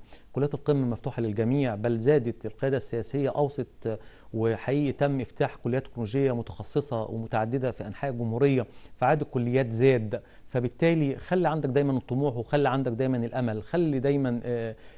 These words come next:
آه، أملك إنك، آه، تبقى حاجة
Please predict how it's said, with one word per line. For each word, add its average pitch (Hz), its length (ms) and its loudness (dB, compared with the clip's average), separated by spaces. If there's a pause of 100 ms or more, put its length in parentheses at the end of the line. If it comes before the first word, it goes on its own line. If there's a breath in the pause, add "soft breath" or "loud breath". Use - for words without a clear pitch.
(120 loud breath)
آه، 123 260 2
أملك 143 320 0
إنك، 113 260 0 (180)
آه، 110 360 -2 (100)
تبقى 110 200 -8
حاجة 131 440 0